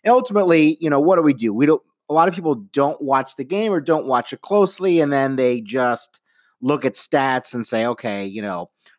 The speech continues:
Carson Wentz went sixteen for twenty-seven. Uh, he wasn't accurate." And, you know, you, that's, that, you know, you, obviously, you can't judge it that way. So every single week, uh, I'm gonna give you,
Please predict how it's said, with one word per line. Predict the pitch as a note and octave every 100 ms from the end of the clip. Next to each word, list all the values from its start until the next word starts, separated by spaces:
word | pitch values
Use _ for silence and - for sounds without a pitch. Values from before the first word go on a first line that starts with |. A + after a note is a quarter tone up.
| _
Carson | F#3 F3+ F3 F3
Wentz | D#3+ D#3+ D3+
went | D3+ D3 C#3
sixteen | - - - E3+ D#3+
for | D3+ C#3+
twenty-seven. | - E3 D3 C3+ D3+ C#3+ C#3+ C#3 C3+ _ _
Uh, | B2+ A#2+
he | C3+ C3+
wasn't | C3 A2 G#2
accurate." | G2+ F#2 - F2+
And, | A#2 B2 B2
you | A#2 B2
know, | A2+
you, | A#2 C#3 C3+ B2+ A#2 - _ _ _
that's, | D3 D3 -
that, | D#3+ D3+ A#2 - _
you | D#3 C#3+
know, | A#2
you, | G#2+ C3 D3+
obviously, | D#3+ D#3+ D#3+ D3+ B2+ _
you | E3+
can't | - G3+ C3
judge | A#2+ C3+ C#3
it | D3+
that | D#3+
way. | E3+ D#3+
So | D3+ D#3+
every | G#3 B3+
single | A3 A#3 E3 C3
week, | F3+ B2 - _ _ _ _ -
uh, | B2 B2
I'm | C#3 F#3
gonna | G3+
give | D3+ F3 F3
you, | D#3 C3+ B2+